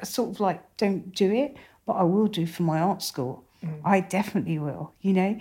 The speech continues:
Speaker 1: because it's not for me, it's for the future, and it's for education, and it's for art education, and it's to, also to give people an opportunity and a chance.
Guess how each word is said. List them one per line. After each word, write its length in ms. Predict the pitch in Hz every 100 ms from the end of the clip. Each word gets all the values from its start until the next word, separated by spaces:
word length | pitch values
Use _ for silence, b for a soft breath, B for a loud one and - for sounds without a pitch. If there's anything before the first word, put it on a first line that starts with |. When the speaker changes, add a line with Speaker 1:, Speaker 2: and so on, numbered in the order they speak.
| B B B
Speaker 1:
because 380 | 214 214 220 214
it's 200 | 214 -
not 220 | 240 233
for 120 | -
me, 600 | 220 254 233 180 196 175 -
it's 240 | 233 240
for 100 | - 220
the 100 | 214
future, 680 | - 247 247 - 190 180 - B B
and 100 | 208
it's 160 | 175 -
for 100 | -
education, 880 | 208 214 190 220 208 202 - 147 123 -
and 120 | 202
it's 120 | 202
for 120 | - -
art 240 | 202 170
education, 880 | 185 185 - 190 175 - 185 170 156 -
and 140 | 202
it's 160 | - -
to, 100 | -
also 280 | 226 233 214
to 140 | 208
give 220 | - 208 -
people 300 | 214 208 190
an 80 |
opportunity 800 | 175 202 - - 208 202 - 196 156
and 120 | 202
a 40 |
chance. 720 | 196 - 214 180 160 165 -